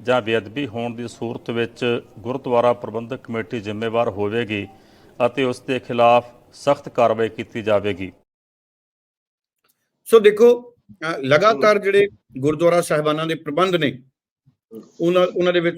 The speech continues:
Speaker 2: ਸੁਰੱਖਿਆ ਵਧਾਉਣ ਦੇ ਲਈ ਵੀ ਉਹ ਲਗਾਤਾਰ ਇਹਨਾਂ ਵਿਸ਼ਿਆਂ ਦੇ ਉੱਤੇ ਉਹਨਾਂ ਨੇ ਮੀਟਿੰਗ ਦੇ ਵਿੱਚ ਗੱਲਬਾਤ ਕੀਤੀ ਹੈ। ਔਰ ਇੱਕ ਸਭ ਤੋਂ ਵੱਡਾ ਵਿਸ਼ਾ ਜਿਹੜਾ ਜਥੇਦਾਰ ਸਾਹਿਬ ਨੇ ਚੱਕਿਆ, ਹਾਲਾਂਕਿ ਸਾਰੇ ਵਿਸ਼ੇ ਬਹੁਤ ਮਹੱਤਵਪੂਰਨ ਨੇ, ਇੱਕ ਹੋਰ ਬਹੁਤ ਮਹੱਤਵਪੂਰਨ ਵਿਸ਼ਾ ਉਹਨਾਂ ਨੇ ਚੱਕਿਆ,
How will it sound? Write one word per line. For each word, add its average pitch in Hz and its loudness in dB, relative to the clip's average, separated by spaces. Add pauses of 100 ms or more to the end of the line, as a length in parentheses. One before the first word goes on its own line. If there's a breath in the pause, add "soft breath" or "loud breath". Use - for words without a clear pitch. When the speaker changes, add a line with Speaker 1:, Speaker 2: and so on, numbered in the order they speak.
(100)
Speaker 2:
ਸੁਰੱਖਿਆ 151 0
ਵਧਾਉਣ 156 0
ਦੇ 160 -2
ਲਈ 156 0
ਵੀ 147 -4 (400)
ਉਹ 156 -4
ਲਗਾਤਾਰ 170 4
ਇਹਨਾਂ 160 0
ਵਿਸ਼ਿਆਂ 147 -4
ਦੇ 143 0
ਉੱਤੇ 139 -2
ਉਹਨਾਂ 139 0
ਨੇ 139 -2
ਮੀਟਿੰਗ 131 -2
ਦੇ 131 -2
ਵਿੱਚ 123 -6
ਗੱਲਬਾਤ 123 -4
ਕੀਤੀ 139 0
ਹੈ। 196 4 (1080)
ਔਰ 214 8 (260)
ਇੱਕ 240 -2
ਸਭ 233 0
ਤੋਂ 233 4
ਵੱਡਾ 185 8
ਵਿਸ਼ਾ 165 2 (500)
ਜਿਹੜਾ 185 6
ਜਥੇਦਾਰ 180 4
ਸਾਹਿਬ 175 2
ਨੇ 180 0
ਚੱਕਿਆ, 160 2
ਹਾਲਾਂਕਿ 151 -4
ਸਾਰੇ 196 6
ਵਿਸ਼ੇ 180 2
ਬਹੁਤ 165 0 (340)
ਮਹੱਤਵਪੂਰਨ 165 -2
ਨੇ, 226 4
ਇੱਕ 226 0
ਹੋਰ 247 2
ਬਹੁਤ 214 4
ਮਹੱਤਵਪੂਰਨ 180 0
ਵਿਸ਼ਾ 160 0
ਉਹਨਾਂ 165 0
ਨੇ 170 0
ਚੱਕਿਆ, 160 2